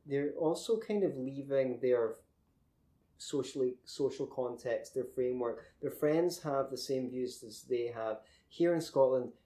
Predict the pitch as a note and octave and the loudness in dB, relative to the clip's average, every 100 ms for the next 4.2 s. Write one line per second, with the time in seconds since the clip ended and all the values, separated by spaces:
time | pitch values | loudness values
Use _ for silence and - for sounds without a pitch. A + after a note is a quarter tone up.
0 | _ - D#3+ D#3 C#3+ - C3 B2 A#2 C3+ | _ 0 4 4 2 -4 -6 -8 0 4
1 | C#3 B2 A#2+ A#2 - A#2+ A#2 A#2 A2+ _ | 4 2 0 -4 -4 -2 -2 -4 -10 _
2 | _ _ - C3+ C3 C3 B2+ - _ _ | _ _ 0 4 4 2 -6 -14 _ _
3 | _ _ _ _ _ F3+ F3 E3 G#3 G#3 | _ _ _ _ _ 6 8 12 10 12
4 | F#3+ E3+ | 8 6